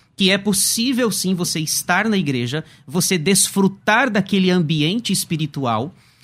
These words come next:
mas ali não tem como eu diferenciar quem é trigo e quem é joio.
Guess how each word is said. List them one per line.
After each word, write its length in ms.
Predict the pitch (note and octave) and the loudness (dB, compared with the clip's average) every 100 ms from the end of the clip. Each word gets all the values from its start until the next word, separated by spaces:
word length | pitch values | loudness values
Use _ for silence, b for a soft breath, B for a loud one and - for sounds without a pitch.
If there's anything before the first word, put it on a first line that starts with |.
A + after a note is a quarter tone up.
| b | b
mas 280 | G3 A3+ G3 | 0 2 2
ali 360 | A3 G#3 A#3+ G#3+ | 2 0 -2 0
não 200 | A3 A#3+ | 2 2
tem 260 | A#3 A#3 | 2 0
como 360 | A#3 G#3+ F#3+ F#3 | 0 0 2 2
eu 120 | E3+ | 2
diferenciar 920 | D3 E3 D#3+ D#3 - D#3 C#3 E3 D3+ - | -2 -2 0 0 0 -2 0 0 -2 -2
quem 240 | G3+ G#3 | 0 2
é 60 | F3 | 0
trigo 380 | - F#3 G3 | 0 -2 0
e 20 | F#3+ | 0
quem 220 | F#3 F#3 | 0 0
é 40 | |
joio. 440 | C3+ C3+ F3+ B2 | 0 0 0 0